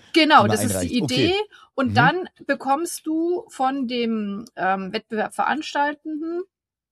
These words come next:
Speaker 1: praktisch einen Fachmann, Fachfrau an die Hand.
Speaker 2: Mhm.
Speaker 1: Und mit dem oder der, ähm, arbeitest du das Konzept dann so um, dass es direkt und wirklich für dich passt.
Speaker 2: Ach, interessant.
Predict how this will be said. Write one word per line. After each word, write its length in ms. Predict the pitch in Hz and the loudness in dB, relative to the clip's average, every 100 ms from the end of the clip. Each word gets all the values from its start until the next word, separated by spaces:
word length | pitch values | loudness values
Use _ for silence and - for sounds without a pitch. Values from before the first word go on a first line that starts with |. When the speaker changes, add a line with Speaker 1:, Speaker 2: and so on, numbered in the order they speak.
| - - - | -20 -20 -20
Speaker 1:
praktisch 720 | - 220 - - 277 277 - _ | -6 -6 -6 -6 -4 -4 -8 _
einen 1300 | 220 240 233 233 226 226 220 220 214 214 208 208 220 - - _ | -4 -2 -2 -2 -2 -2 -4 -4 -4 -4 -6 -8 -10 -18 -20 _
Fachmann, 540 | - 226 240 214 214 | -4 -2 0 0 0
Fachfrau 600 | 202 190 - - 190 196 | -2 -6 -8 -10 -4 0
an 160 | 220 190 | 0 -2
die 140 | 180 | -6
Hand. 420 | - 220 440 - - _ _ | -6 -6 -6 -12 -20 _ _
Speaker 2:
Mhm. 280 | - 98 110 | -8 -2 -2
Speaker 1:
Und 200 | 185 262 | -2 -2
mit 200 | 269 226 | -2 -2
dem 220 | 240 269 254 | -4 -2 -2
oder 220 | 220 190 | -2 0
der, 420 | 214 247 277 339 - _ - | 2 4 2 0 -6 _ -2
ähm, 180 | 247 - | -2 -2
arbeitest 580 | - - 285 269 277 - | -2 0 0 0 -4 -6
du 60 | |
das 180 | 240 240 | -8 -6
Konzept 420 | - 240 233 247 - | -6 -6 -4 -6 -2
dann 160 | 233 | -2
so 220 | 220 302 294 | -2 -2 -4
um, 280 | - 302 | -2 -4
dass 180 | 294 247 | -2 -2
es 180 | 226 - | -6 -8
direkt 420 | 240 233 240 - | -8 -6 -6 -6
und 200 | 233 214 | -4 -2
wirklich 340 | 254 233 240 - | -4 -6 -10 -4
für 160 | 220 | -4
dich 260 | - 202 - | -4 -10 -10
passt. 460 | 175 165 - - _ _ _ - | -10 -10 -12 -20 _ _ _ -14
Speaker 2:
Ach, 220 | 104 - | -12 -10
interessant. 600 | - 117 120 110 120 85 | -8 -6 -6 -4 -6 -6